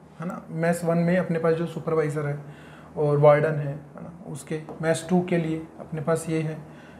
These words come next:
ठीक, और अपन बात कर लेते हैं कि यहाँ पे अगर अपन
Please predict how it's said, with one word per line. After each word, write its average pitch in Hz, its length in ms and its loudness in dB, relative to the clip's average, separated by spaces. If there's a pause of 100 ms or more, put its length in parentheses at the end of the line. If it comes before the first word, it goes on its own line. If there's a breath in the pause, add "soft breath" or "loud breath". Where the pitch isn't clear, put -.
(180 loud breath)
ठीक, 220 280 4 (600)
और 151 440 4 (380)
अपन 190 220 4
बात 180 220 12
कर 196 60 4
लेते 180 240 2
हैं 202 180 -2 (520 loud breath)
कि 233 440 4
यहाँ 170 480 6
पे 196 80 0
अगर 170 460 -6
अपन 180 380 -2